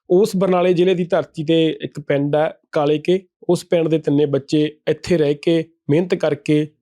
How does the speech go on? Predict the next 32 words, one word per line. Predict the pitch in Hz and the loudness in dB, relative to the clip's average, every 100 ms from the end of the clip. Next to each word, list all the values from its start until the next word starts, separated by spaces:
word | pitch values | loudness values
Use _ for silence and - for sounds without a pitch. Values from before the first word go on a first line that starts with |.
| _ | _
ਚੰਗੀ | - 156 151 175 170 - - | -4 -2 0 0 -2 -6 -4
ਨੌਕਰੀਆਂ | 143 139 151 156 | -2 0 -2 0
ਤੇ | 156 | 0
ਲੱਗੇ | 127 135 156 | 0 0 0
ਆ। | 175 _ - _ _ | -2 _ -20 _ _
ਤਾਂ | - 190 | -4 -2
ਬਹੁਤ | 175 208 | 0 0
ਚੰਗਾ | 202 190 | 0 2
ਲੱਗਿਆ | 185 156 180 | 0 0 -2
ਕਿ | 180 | -2
ਤਿੰਨੇ | - 170 170 | -2 0 2
ਬੱਚੇ | 156 147 156 | 0 -2 -2
ਇੱਥੇ | - | -2
ਰਹਿਣਾ | 147 147 | -2 0
ਚਾਹੁੰਦੇ | 151 143 165 | 0 0 0
ਸੀ। | 175 | -2
ਤਾਂ | 185 190 190 - _ _ _ 208 156 | -4 -2 -2 -4 _ _ _ -6 -2
ਵੀਰ | 196 | 0
ਨੇ | 220 214 | 2 0
ਇੱਕ | 214 | 0
ਬਹੁਤ | 175 196 | 0 0
ਸੋਹਣੀ | 208 185 202 | 2 0 2
ਗੱਲ | 170 160 160 160 156 - _ | 2 2 2 0 -2 -8 _
ਕਹੀ | 147 175 | -4 0
ਆ | 175 180 | 0 -2
ਕਿ, | 180 175 175 175 _ _ _ _ _ - | -2 2 2 0 _ _ _ _ _ -4
ਅ, | 165 175 | -2 -2
ਪੰਜਾਬ | - 185 175 180 | -2 0 2 0
ਨੇ | 208 208 | 2 2
ਬਹੁਤ | 180 190 | 0 -2
ਕੁਛ | 185 170 | -4 -4
ਦਿੱਤਾ, | 151 - 170 | -4 -2 -4